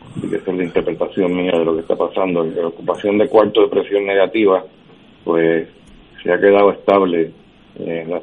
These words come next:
en la última semana, semana y media, ha estado por ahí por sesenta y tres. Así que eso es interesante también, porque parece que lo que está aumentando son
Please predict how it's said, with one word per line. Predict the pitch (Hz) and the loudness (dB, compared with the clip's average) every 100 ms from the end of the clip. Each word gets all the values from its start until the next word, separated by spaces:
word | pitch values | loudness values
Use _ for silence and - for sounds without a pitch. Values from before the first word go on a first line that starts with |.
| - | -10
en | 85 | -8
la | 82 | -6
última | 87 101 95 90 85 - | -4 -4 -2 -2 -4 -6
semana, | 95 87 95 95 87 | -4 0 0 0 -4
semana | 87 92 92 | -4 -4 -2
y | |
media, | 95 98 92 | 0 0 -2
ha | |
estado | - 90 85 | -2 -2 0
por | 87 | -2
ahí | 87 | -2
por | 85 85 | -4 -6
sesenta | 85 87 82 82 | -8 -8 -8 -6
y | |
tres. | 90 90 - _ _ _ _ _ _ _ - - - | -4 -6 -8 _ _ _ _ _ _ _ -20 -20 -20
Así | - - | -18 -16
que | - 85 | -10 -10
eso | - 101 92 90 - - - - _ - - | 0 2 2 0 -6 -18 -20 -20 _ -20 -18
es | - | -8
interesante | 98 98 98 92 92 | 0 0 2 0 0
también, | 90 98 107 | -2 0 0
porque | 98 90 | -2 -2
parece | 85 90 101 | -2 -2 0
que | 98 | 0
lo | 92 | 0
que | 87 | 0
está | - 95 | -2 -2
aumentando | 98 98 95 104 98 | 0 0 0 0 0
son | 98 95 92 | 0 -2 -2